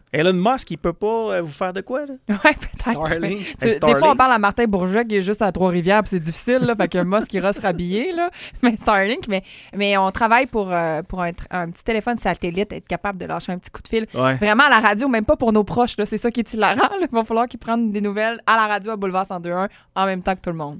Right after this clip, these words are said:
Speaker 1: C'est
Speaker 3: Moi, j'ai
Speaker 1: parfait,
Speaker 3: qu'à te
Speaker 1: ça.
Speaker 3: coller un AirTag dans le dos. On va être correct. On va savoir ce que tu sais.
Speaker 2: Ben oui, aussi <laughs> simple que ça.
Speaker 3: Ah, elle est rendue là.
Speaker 1: <laughs> On pourrait-tu faire ça ?
Speaker 2: Mais il y aura pas de réseau. Comment ça va fonctionner ? Je comprends les satellites, mais si mon téléphone fonctionne pas, le tag.
Speaker 3: Je sais pas.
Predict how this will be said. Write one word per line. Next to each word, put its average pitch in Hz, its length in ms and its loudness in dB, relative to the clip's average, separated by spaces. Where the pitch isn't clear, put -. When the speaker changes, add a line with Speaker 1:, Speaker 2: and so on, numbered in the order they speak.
Speaker 1:
C'est - 40 -6
Speaker 3:
Moi, - 60 0
j'ai - 100 -6
Speaker 1:
parfait, 170 180 4
Speaker 3:
qu'à 160 140 2
te - 40 -4
Speaker 1:
ça. 165 60 2
Speaker 3:
coller 175 240 4
un 151 40 0
AirTag 156 300 -4
dans 135 120 -6
le 113 80 -10
dos. 147 200 -4
On 117 60 -8
va 139 100 -2
être 170 100 -8
correct. 117 340 -6
On - 20 -8
va 156 60 -8
savoir 170 260 -2
ce 151 60 -10
que 160 80 -4
tu 143 180 -6
sais. 196 100 -10
Speaker 2:
Ben 247 200 4
oui, 226 320 2
aussi 220 180 -4
<laughs> - 0 -
simple - 400 -2
que 381 60 -4
ça. - 380 -2
Speaker 3:
Ah, - 80 -10
elle 117 140 -8
est 143 80 -4
rendue 151 220 -2
là. 165 120 4
Speaker 1:
<laughs> - 60 -12
On 127 100 0
pourrait-tu 117 380 -4
faire 277 220 -4
ça ? - 140 -6
Speaker 2:
Mais 190 80 -4
il 196 60 -2
y 190 60 0
aura 185 120 0
pas 320 160 -2
de 392 40 -6
réseau. 214 380 -4
Comment 196 220 -2
ça 208 160 -6
va 180 140 -2
fonctionner ? 190 420 -6
Je - 40 -12
comprends 196 200 -4
les 226 100 -2
satellites, 190 800 -6
mais 165 460 -6
si - 180 -6
mon 185 160 -4
téléphone 185 400 -6
fonctionne 185 400 -6
pas, 220 160 -4
le 160 300 -4
tag. 202 480 -6
Speaker 3:
Je - 60 -20
sais - 40 -20
pas. 147 160 -6